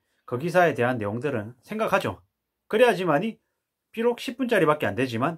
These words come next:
그 십 분의 영상을 찍을 수 있더라고요. 절대 만만한 게 아니더라고요. 그럼에도 불구하고 지금 그래도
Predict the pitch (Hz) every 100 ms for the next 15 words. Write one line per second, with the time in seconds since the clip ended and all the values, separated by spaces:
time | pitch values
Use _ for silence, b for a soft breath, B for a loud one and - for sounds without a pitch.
0 | - 110 110 175 214 139 101 120 160 165
1 | _ _ 254 233 - 92 156 110 92 87
2 | _ _ _ - 151 220 98 110 135 226
3 | 139 92 113 135 92 87 _ _ _ _
4 | _ _ _ 170 214 202 180 190 185 131
5 | 196 214 - _ _ _ _ - 185 233
6 | 170 135 147 170 202